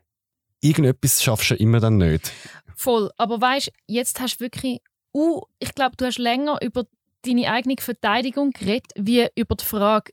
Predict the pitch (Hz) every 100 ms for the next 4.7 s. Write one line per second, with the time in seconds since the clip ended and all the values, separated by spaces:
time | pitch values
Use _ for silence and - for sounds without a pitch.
0 | _ 190 240 233 226 220 214 220 214 226
1 | - 233 226 165 185 165 101 - - 80
2 | 80 85 82 71 262 - 269 - 294 285
3 | 262 254 - 226 240 269 269 254 247 226
4 | 220 226 214 233 254 269 262